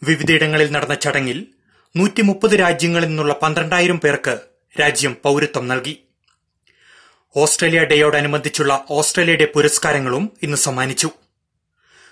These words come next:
വിവിധ മേഖലകളിൽ വ്യക്തിമുദ്ര പതിപ്പിച്ച എണ്ണൂറ്റി അൻപതോളം പേർക്കാണ് ഇത്തവണ പുരസ്കാരമുള്ളത്. മുൻ പ്രധാനമന്ത്രി മാൽക്കം ടേൺബുൾ, മുൻ ടെന്നീസ് താരം മാർഗരറ്റ് കോർട്ട് എന്നിവരടക്കം നാലു പേർക്കാണ്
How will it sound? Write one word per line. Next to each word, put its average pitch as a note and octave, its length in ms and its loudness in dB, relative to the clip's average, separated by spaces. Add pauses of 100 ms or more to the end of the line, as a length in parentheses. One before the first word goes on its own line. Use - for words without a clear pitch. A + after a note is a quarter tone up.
(140)
വിവിധ D3+ 260 -2
മേഖലകളിൽ D#3 640 2 (120)
വ്യക്തിമുദ്ര D#3 540 0
പതിപ്പിച്ച D3 380 -2 (140)
എണ്ണൂറ്റി E3 360 -2
അൻപതോളം D#3 460 2
പേർക്കാണ് C3+ 560 -2 (140)
ഇത്തവണ D#3 300 0
പുരസ്കാരമുള്ളത്. C3 920 -2 (1600)
മുൻ E3+ 220 2
പ്രധാനമന്ത്രി D3+ 500 0
മാൽക്കം D3 400 -2
ടേൺബുൾ, C3 400 0 (460)
മുൻ E3+ 180 0
ടെന്നീസ് E3+ 340 2
താരം D3+ 280 0
മാർഗരറ്റ് E3 380 0
കോർട്ട് D3+ 340 0
എന്നിവരടക്കം D3 640 0 (140)
നാലു D3+ 260 0
പേർക്കാണ് D3 520 -2